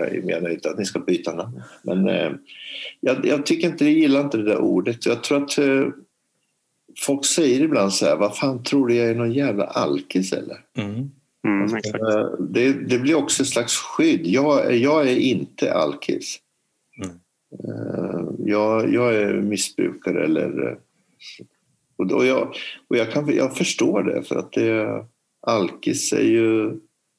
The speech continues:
Speaker 1: ja, det, det, det, det, det, det används som, används genom år. Alltså, jag känner igen det från när jag var ung, på, när jag var liten på sextiotalet. Han var alkis och det var ju, det var ju ofta då, det var ju parkbänksgubbar.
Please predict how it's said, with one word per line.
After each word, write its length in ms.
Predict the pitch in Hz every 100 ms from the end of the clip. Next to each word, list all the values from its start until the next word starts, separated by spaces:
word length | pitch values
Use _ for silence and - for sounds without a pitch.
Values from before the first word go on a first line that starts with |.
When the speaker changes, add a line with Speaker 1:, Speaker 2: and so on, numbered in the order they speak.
| _ _ -
Speaker 1:
ja, 100 | 135
det, 180 | 147 160
det, 300 | 139 160 156
det, 240 | 147 165 151
det, 340 | 147 160 117
det, 320 | 135 139 151
det 180 | - 147
används 560 | 147 170 143 151 170 -
som, 480 | 135 123 104 117 - -
används 500 | 113 143 135 139 -
genom 640 | 139 135 139 139 139 123
år. 600 | 101 143 147 131 101 113 - - - _ _ -
Alltså, 200 | 104 131
jag 180 | 123 117
känner 280 | - 139 139
igen 220 | 143 127
det 100 | 117
från 280 | 123 123 123
när 320 | 123 117 113
jag 200 | 117 117
var 140 | 120 117 -
ung, 560 | - 131 175 151 82 - -
på, 240 | - - 67
när 100 | 104
jag 80 | 107
var 100 | 113
liten 720 | 135 139 - - - 165 120
på 340 | 101 90 87
sextiotalet. 1040 | - 101 95 - - 92 - 85 82 131 139
Han 140 | 98
var 180 | 98 98
alkis 500 | 87 - - 92 -
och 120 | 82
det 120 | 80
var 160 | 92 95
ju, 260 | 95 98 104 _ - - _
det 120 | 107
var 120 | 110
ju 80 | 120
ofta 460 | 127 123 - 92 90
då, 220 | 87 -
det 140 | 117
var 160 | 123 147
ju 220 | - -
parkbänksgubbar. 1700 | - 98 82 - - - _ _ - 65 55 - - 69 73 - -